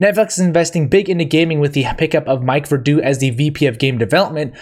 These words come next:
Mike has an impressive background in gaming, having most recently worked for Oculus and was previously the senior vice president at E A Mobile. Mike has also held executive roles at Atari, Kabam, Zynga, and Legend Entertainment. He'll be reporting directly to the C O O, Greg Peters, at Netflix,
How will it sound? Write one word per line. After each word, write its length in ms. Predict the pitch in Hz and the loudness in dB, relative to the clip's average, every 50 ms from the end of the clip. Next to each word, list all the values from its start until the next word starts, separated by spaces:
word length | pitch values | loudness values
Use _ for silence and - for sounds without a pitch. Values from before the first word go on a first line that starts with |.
| - - - | -20 -6 0
Mike 160 | 160 196 202 | 0 0 2
has 160 | 208 190 175 | 0 -2 -2
an 40 | 175 | -2
impressive 460 | 160 147 - - 208 240 233 - 196 | -4 -4 -2 0 0 0 0 -2 -2
background 380 | 147 160 160 170 165 - 151 147 | 0 0 0 0 0 -2 -2 0
in 100 | 143 131 | 0 0
gaming, 320 | 113 143 147 156 143 131 | 2 2 2 2 0 -2
having 300 | 120 120 139 135 143 147 | -2 -2 -2 0 0 0
most 200 | 143 135 131 - | 0 0 0 0
recently 300 | 156 156 147 - 151 139 | -2 0 0 0 -2 -2
worked 240 | 131 123 131 131 123 | 0 0 0 -2 -2
for 220 | - - 131 120 117 - - | -2 -2 -2 -2 -4 -8 -4
Oculus 520 | - 139 156 170 - 165 147 135 131 - | -2 -2 -2 0 0 0 0 0 -2 -2
and 260 | - 143 160 175 170 | -2 0 0 2 2
was 160 | 160 151 156 | 0 0 -2
previously 480 | - - - - 220 220 220 - - 175 | -6 -8 -2 -2 0 0 0 0 0 0
the 80 | 151 147 | 0 0
senior 260 | 147 - 160 156 151 | -2 -2 -2 0 0
vice 220 | 139 135 135 - | 0 0 -2 0
president 360 | - 156 151 147 139 123 117 - | -2 -2 -2 0 -2 -4 -6 -4
at 200 | 123 127 139 139 - | -2 -2 -2 -2 -2
E 160 | 143 143 139 | -2 0 2
A 160 | 135 147 147 | 2 2 2
Mobile. 460 | 135 139 139 170 180 139 123 120 - - - - - | 2 0 0 0 0 2 0 -2 -2 -4 -18 -16 -4
Mike 140 | - 147 147 | -4 -2 -2
has 120 | 170 156 | -2 0
also 300 | 131 123 151 156 - 165 | 0 0 0 0 0 -2
held 220 | 143 139 151 143 139 | 0 0 0 0 0
executive 480 | 135 120 - 170 165 165 160 147 139 | -2 0 0 0 0 0 -2 -4 0
roles 180 | 139 139 139 135 | 0 0 0 0
at 80 | 127 117 | 0 0
Atari, 640 | 117 113 - - 165 170 170 175 170 170 - - _ | 0 -2 0 0 0 2 2 2 0 0 -4 -14 _
Kabam, 420 | - 151 - - 147 151 156 156 151 | -4 -2 0 0 0 2 0 0 0
Zynga, 360 | 127 143 151 151 151 151 - | 0 0 0 2 0 0 0
and 200 | 143 143 143 131 | 0 0 2 2
Legend 280 | 143 156 156 143 151 | 2 2 0 0 -4
Entertainment. 540 | 147 135 127 117 - - 190 185 156 131 113 - - - - - | -4 -4 -4 -4 -2 0 0 0 0 -2 -6 -10 -16 -20 -6 -2
He'll 100 | 190 185 | -2 2
be 140 | 165 180 | 2 2
reporting 280 | 180 160 - 165 170 160 | 2 2 0 -2 -2 0
directly 380 | 143 147 139 165 175 175 - 196 | 0 2 2 2 0 0 -2 -6
to 140 | - - | -6 -2
the 100 | 147 147 | -2 -2
C 260 | 143 147 - 170 175 - | -2 -2 0 -2 0 2
O 160 | - 160 151 | 2 0 2
O, 200 | - 147 156 147 | 2 0 0 0
Greg 420 | 123 - 131 135 139 147 147 143 | -2 -4 -2 0 0 0 0 -4
Peters, 340 | - - 202 202 156 143 120 | -4 -2 0 0 0 0 0
at 120 | 127 113 | -2 -2
Netflix, 520 | 113 131 147 - - 143 139 131 - - | -2 -2 -4 -2 0 -2 -2 -2 -2 -8